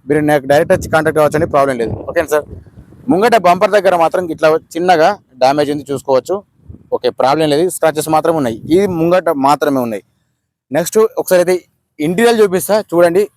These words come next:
ఇంటీరియర్ మీకు డీటెయిల్స్ మొత్తం చెప్తాను నేను, కాకపోతే చివరకు దయచేసి చూడండి, ఎందుకంటే చూడకముందే నన్ను మాత్రం దయచేసి అడగకండి. కింద మ్యాటింగ్ చూసుకున్నా ఓకే ఉంది, సీట్స్ కూడా ఓకే ఉన్నాయి, చూసుకోవచ్చు. ఎక్కడ కానీ,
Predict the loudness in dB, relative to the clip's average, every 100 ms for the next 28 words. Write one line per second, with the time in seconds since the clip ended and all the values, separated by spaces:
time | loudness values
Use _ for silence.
0 | _ _ -6 -2 2 4 2 0 -2 -2
1 | -2 0 0 0 -2 -2 0 -2 0 -2
2 | -2 -6 _ _ -2 0 -2 0 2 4
3 | 4 2 0 -2 0 -2 -4 _ _ _
4 | -4 -2 0 2 2 0 0 0 2 2
5 | 2 2 0 0 2 2 0 -2 -4 _
6 | _ _ _ -4 0 2 2 2 2 0
7 | -4 -2 0 0 2 0 0 -2 -4 -10
8 | -4 -4 0 2 2 2 0 0 -4 -6
9 | -2 0 0 -4 -10 _ _ _ -10 -4
10 | 0 2 4 2 0